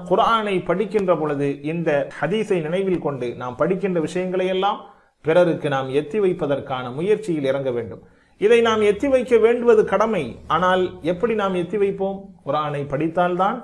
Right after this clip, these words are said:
நாம் எத்தி வைக்க முடியும். எனவே குர்ஆனை படிப்பதில் நாம் தீவிரமாக இறங்குவோம், பிறருக்கும் எத்தி வைப்போம், நபியின் ஹதீஸை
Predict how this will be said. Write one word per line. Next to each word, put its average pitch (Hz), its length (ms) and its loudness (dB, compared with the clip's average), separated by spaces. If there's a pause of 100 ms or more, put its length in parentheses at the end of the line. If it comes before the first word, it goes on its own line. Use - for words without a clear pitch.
நாம் 127 280 -8
எத்தி 131 260 -6
வைக்க 127 260 -6
முடியும். 156 340 -6 (380)
எனவே 175 280 2 (360)
குர்ஆனை 196 400 2 (100)
படிப்பதில் 156 560 -2
நாம் 135 240 -4 (140)
தீவிரமாக 151 580 -2
இறங்குவோம், 175 640 0 (340)
பிறருக்கும் 139 480 -2
எத்தி 139 240 -4
வைப்போம், 180 460 0 (140)
நபியின் 147 440 -4
ஹதீஸை 180 540 -2